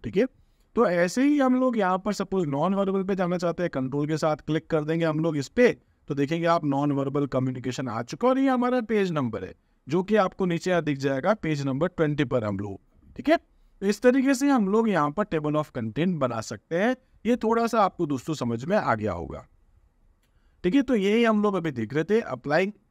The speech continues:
heading style। हमने यहाँ पर एक तो हेडिंग अप्लाई करवा दी है, जो कि हेडिंग वन, हेडिंग टू, हेडिंग थ्री इस तरीके से होती है। इसके बाद दोस्तों हम लोग यहाँ डिस्कस कर रहे थे कि कैसे हम उसको क्रिएट करते हैं।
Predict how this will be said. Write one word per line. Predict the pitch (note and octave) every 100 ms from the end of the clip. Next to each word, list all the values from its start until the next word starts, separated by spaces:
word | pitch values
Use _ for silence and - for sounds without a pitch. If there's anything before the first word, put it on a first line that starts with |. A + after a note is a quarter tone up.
| A2
heading | C3 D#3 D#3+
style। | - - E3+ D#3+
हमने | C#3 D3+ C#3+
यहाँ | B2
पर | B2+ D3 C3+ _ _ -
एक | D3 -
तो | D3
हेडिंग | C#3 C#3 E3+ F3+
अप्लाई | E3 E3+ F3+
करवा | F#3 F3 E3+
दी | F3+ F3+
है, | F#3
जो | D3 C3+
कि | C#3+
हेडिंग | C3 C3 C3+
वन, | C3 C#3+ C#3+
हेडिंग | C3 C#3 C3+
टू, | D3 C#3
हेडिंग | C3 C3 C3+
थ्री | C#3+ D3 C3+
इस | -
तरीके | C#3 D3 D#3
से | D#3
होती | D#3+ C#3 D#3+
है। | D#3 D3 _ _ _ -
इसके | F3 C4+
बाद | B3 C4
दोस्तों | A#3+ A#3+ - C#4
हम | A#3
लोग | A3+ A3+
यहाँ | G#3+ G#3+
डिस्कस | F3 - D#3+ -
कर | - B2
रहे | B2
थे | F#3+
कि | G#3+
कैसे | E3+ D3 C#3 F#3+
हम | F3+
उसको | - F#3
क्रिएट | - E3 F3 -
करते | B2+ G#2+ B2+
हैं। | F#3